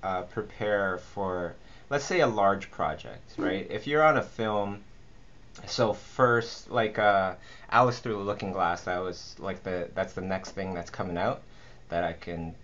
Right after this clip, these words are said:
Speaker 1: actually talk about. So, um, how that one began was,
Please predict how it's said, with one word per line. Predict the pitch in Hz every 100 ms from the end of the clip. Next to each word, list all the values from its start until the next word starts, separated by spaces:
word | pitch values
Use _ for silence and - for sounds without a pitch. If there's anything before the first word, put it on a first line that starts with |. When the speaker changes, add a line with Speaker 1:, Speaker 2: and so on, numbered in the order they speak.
| -
Speaker 1:
actually | 85 - 85
talk | - - 107 127
about. | 135 147 - -
So, | - 101 95 92 -
um, | 92 90 87 82
how | - 117 123
that | 113 117 135 113
one | 107 101
began | 92 95 104 92 87 87 90 87
was, | 95 90 90 90 90 -